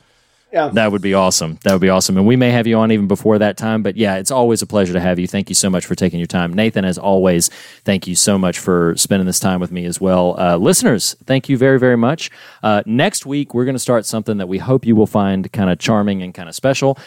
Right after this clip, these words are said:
Speaker 2: This has been a, a journey through Stranger Things, um, and, uh, started the first half of this series looking at some works from John Carpenter.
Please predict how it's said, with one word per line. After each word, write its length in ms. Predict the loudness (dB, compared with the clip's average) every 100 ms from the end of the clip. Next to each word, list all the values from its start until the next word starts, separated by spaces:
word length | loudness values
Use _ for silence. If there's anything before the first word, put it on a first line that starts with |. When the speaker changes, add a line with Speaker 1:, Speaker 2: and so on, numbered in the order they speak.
| -20 -4
Speaker 2:
This 160 | -2 0
has 140 | 0
been 180 | 0 2
a, 220 | 2 0
a 100 | 0
journey 400 | -2 0 0 -2
through 300 | -4 -4 -4
Stranger 480 | -4 0 0 0 -2
Things, 480 | -2 2 2 2 0 -6 -20 -4
um, 420 | -2 0 -2 -6 -8
and, 320 | -4 -4 0
uh, 220 | 0 0
started 400 | 0 0 2 0
the 80 | -2
first 260 | -2 -2 -2
half 200 | -4 -4
of 60 |
this 140 | -10 -10
series 380 | -8 -8 -10
looking 280 | -10 -12 -12 -12
at 120 | -10
some 220 | -10 -6
works 240 | -4 -4
from 160 | -4 -8
John 260 | -4 -4 -2
Carpenter. 480 | -2 -2 -4 -6